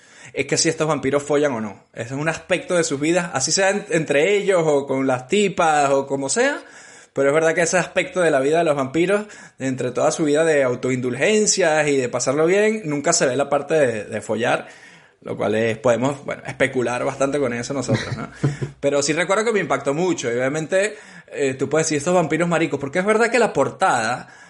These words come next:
Speaker 1: tanto la portada como las imágenes que venían de la película, eran estos va-, bueno,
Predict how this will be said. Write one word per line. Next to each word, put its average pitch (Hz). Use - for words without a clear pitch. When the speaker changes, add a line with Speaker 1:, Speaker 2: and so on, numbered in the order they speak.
Speaker 1:
tanto 127
la 131
portada 143
como 127
las 123
imágenes 123
que 175
venían 131
de 165
la 165
película, 147
eran 123
estos 135
va-, 123
bueno, 110